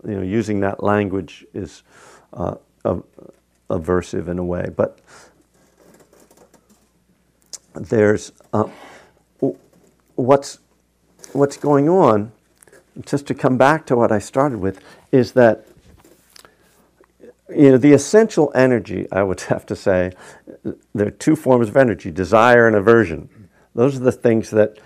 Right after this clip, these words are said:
keep everything churning. And desire takes many different forms, fantasies, plans,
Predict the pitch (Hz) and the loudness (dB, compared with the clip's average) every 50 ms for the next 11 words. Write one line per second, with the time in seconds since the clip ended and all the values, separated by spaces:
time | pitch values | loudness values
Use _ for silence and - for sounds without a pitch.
0 | _ _ _ _ - - 151 147 - 139 127 110 120 - - 113 107 95 - - | _ _ _ _ -2 0 0 2 2 0 0 0 -2 -2 -2 -4 -4 -6 -8 -8
1 | - 117 104 95 92 90 92 - _ - _ _ - - 131 123 123 - - _ | -6 -4 -4 -4 -6 -8 -14 -18 _ -20 _ _ -4 0 0 0 0 0 -6 _
2 | - - - - - - - 113 90 110 127 131 139 139 135 135 - 120 104 - | -20 -20 -20 -18 -10 -6 -6 -2 2 4 6 6 6 4 4 2 0 -4 -4 -4
3 | - 113 107 107 117 120 123 123 113 107 120 - - 113 107 - _ _ - 98 | -6 -4 -2 0 2 2 2 0 0 -2 -4 -4 -4 -6 -8 -8 _ _ -8 -8
4 | 85 82 80 80 - _ _ _ _ _ _ _ _ _ _ - - 117 110 104 | -8 -8 -10 -14 -16 _ _ _ _ _ _ _ _ _ _ -2 2 4 4 4
5 | 95 98 92 - - 82 - - - _ _ _ _ - - 104 104 110 107 98 | 2 0 -4 -10 -12 -14 -14 -14 -18 _ _ _ _ -8 -4 0 2 2 2 0
6 | 92 85 85 87 - - _ | -2 -4 -8 -12 -16 -20 _